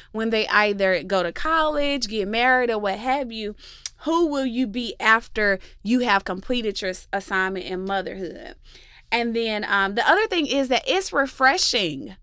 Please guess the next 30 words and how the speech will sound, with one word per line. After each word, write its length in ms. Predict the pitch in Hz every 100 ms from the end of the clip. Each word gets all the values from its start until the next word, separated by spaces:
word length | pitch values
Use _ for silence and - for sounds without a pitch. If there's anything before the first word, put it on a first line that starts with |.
| - - -
Like, 240 | 214 214 -
it's 280 | 339 381 -
refreshing 640 | 294 277 269 330 - 285
to 120 | 262 240
be 180 | 240
able 220 | 233 220 208
to 160 | 208
get 220 | 185 214
away 260 | 269 277 247
by 160 | 240 226
yourself, 720 | 247 285 - 180 87 - - - - - -
um, 640 | 214 196 170 156 180 190 - _ - - - -
and 160 | 214
not 260 | 226 233 -
have 280 | 262 226 220
the 80 | 196
responsibility 1080 | 190 - 208 202 196 208 233 220 - 208 -
of, 420 | 196 185 180 175 - - - -
"I 180 | 202 226
am 220 | 202 185
parenting 580 | - 233 233 269 285 285
right 240 | 262 -
now." 420 | 269 254 269 302 -
<laughs> 160 | 285 240 - - -
It's 200 | 277 285
refreshing. 680 | 254 247 247 254 311 247 220
I 100 | 233
know 160 | 254 247
for 140 | 254
me, 560 | 254 240 277 285 262